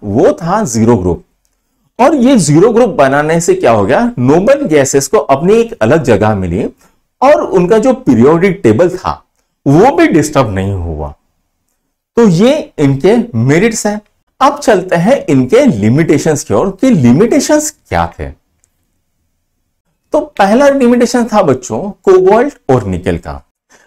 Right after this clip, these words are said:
अब ये बच्चों कोबाल्ट और निकेल है, इनके अगर आप एटॉमिक मास देखोगे तो दोनों के एटॉमिक मास सेम है।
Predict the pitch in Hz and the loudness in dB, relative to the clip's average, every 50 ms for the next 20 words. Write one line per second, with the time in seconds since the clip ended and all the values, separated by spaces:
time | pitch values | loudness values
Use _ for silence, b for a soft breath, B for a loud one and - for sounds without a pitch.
0 | b b b 208 202 214 254 254 254 226 240 202 - - 269 226 - - 190 156 | b b b 0 2 2 4 4 4 2 2 0 -2 -4 -6 -4 -2 0 0 2
1 | 156 185 208 220 220 226 196 185 147 123 107 104 101 - 127 107 90 80 78 73 | 2 2 2 2 2 2 2 0 2 0 -2 -2 -2 0 -2 -2 -2 -2 -8 -10
2 | 73 _ _ _ _ _ _ _ _ _ _ - 208 214 214 240 240 240 359 339 | -14 _ _ _ _ _ _ _ _ _ _ -2 0 2 2 2 2 2 2 2
3 | - 254 247 247 269 262 247 - 233 233 226 - _ - - - - - - 156 | 2 2 2 2 2 2 2 0 -2 -2 -4 -6 _ -6 -4 -4 -2 0 0 0
4 | 170 190 370 370 95 82 85 92 113 147 135 - 98 98 95 - 104 87 92 80 | 0 0 -2 -4 -6 -4 -2 0 0 0 -2 -2 -4 -6 -4 -4 -4 -4 -4 -8
5 | 76 73 _ _ _ _ _ _ _ - 185 180 175 131 120 131 139 156 185 220 | -10 -10 _ _ _ _ _ _ _ -2 0 0 0 2 2 2 2 4 4 2
6 | 247 240 - 285 - - - _ - 143 143 139 - 196 196 196 196 196 196 127 | 2 2 0 -4 -4 -6 -10 _ -8 -6 -4 0 0 0 2 2 0 -2 -2 -4
7 | 104 101 110 135 160 - - - - - - 135 135 123 95 87 80 | -4 -2 -2 -2 -2 -4 -6 -6 -6 -2 0 0 0 0 -2 -4 -8